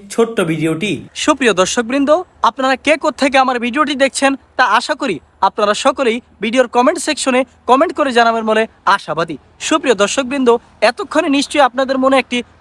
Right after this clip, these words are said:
প্রশ্ন জেগেছে যে পুরো বাগান জুড়ে লাল জাতের এক ধরনের মোরগ দেখতে পাচ্ছি, পলিথিনের মোরগ। হ্যাঁ দর্শক, সেটাও আপনাদের সাথে আমি ক্লিয়ার করব, একটু সামনে যেয়ে নেই। হ্যাঁ দর্শক, এ চলে আসছি আমি একটি মোরগ জাতের পাশে। সুপ্রিয় দর্শকবৃন্দ,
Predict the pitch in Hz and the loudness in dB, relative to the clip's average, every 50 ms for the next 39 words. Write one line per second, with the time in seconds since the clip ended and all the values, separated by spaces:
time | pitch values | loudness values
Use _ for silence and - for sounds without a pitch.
0 | _ 233 240 226 - - 214 190 190 185 180 175 - 196 160 - - _ _ _ | _ 0 0 0 0 -4 -2 -2 -2 -2 -2 -4 -4 -6 -6 -8 -10 _ _ _
1 | - - 240 - 240 277 311 311 254 226 214 220 254 294 285 277 277 226 214 240 | -4 -4 -4 -2 -2 0 0 2 4 4 2 2 0 -4 -2 0 2 2 2 2
2 | - _ _ - 175 180 202 214 269 302 285 294 285 254 285 262 254 233 214 240 | 0 _ _ -4 0 2 2 4 2 0 0 -2 -2 -2 0 0 0 0 0 -2
3 | 247 247 240 233 233 - _ _ _ 175 196 247 320 359 269 240 247 233 - - | 0 0 0 -2 -2 -8 _ _ _ 0 2 2 2 2 2 0 -2 -2 -2 -6
4 | 247 214 233 220 - - 247 240 - _ _ _ 240 277 302 277 - 262 240 226 | -2 0 0 -2 0 -4 -6 -6 -6 _ _ _ 0 0 0 0 -2 -2 -2 -2
5 | 208 202 208 202 170 - - - _ - 220 214 196 - 160 - - 262 285 - | -2 0 0 0 0 -2 -4 -12 _ -2 0 0 0 -2 -6 -2 -2 -2 -2 -2
6 | _ _ - - - 302 294 320 320 302 262 - 262 254 254 240 - 247 226 240 | _ _ -8 -2 0 0 2 4 2 2 2 0 -2 -2 -2 0 -2 0 2 2
7 | 233 226 233 233 - - _ _ 226 240 226 202 165 - 165 160 151 143 - _ | 2 2 0 -4 -6 -14 _ _ 2 2 2 2 2 -2 -6 -4 -4 -6 -8 _
8 | _ - 214 - - 240 - - 208 196 190 175 156 151 165 160 160 160 139 - | _ -2 -2 -2 -2 -6 -2 0 -2 -2 -2 -4 -6 -6 -6 -6 -6 -8 -10 -12
9 | _ _ _ _ - 180 147 156 - - - 302 - _ _ _ _ _ _ 269 | _ _ _ _ 0 0 0 0 -2 0 -2 -2 -2 _ _ _ _ _ _ -2
10 | 254 - - 262 277 311 320 277 - - 262 240 233 240 226 - - 226 233 - | -2 2 2 2 4 4 2 2 2 2 2 2 2 -2 -6 -6 -6 -8 -8 -8
11 | _ _ - 190 214 254 277 247 247 226 - 196 160 - 165 151 - - 143 - | _ _ -2 0 2 2 2 2 0 -2 -2 -4 -2 -2 -2 -2 -2 -8 -14 -16
12 | _ _ _ _ _ _ - - - 285 254 277 214 185 190 180 - - 269 247 | _ _ _ _ _ _ -8 -4 -2 -2 0 0 2 2 2 0 0 -4 -4 -2
13 | 285 285 262 220 | -2 0 2 2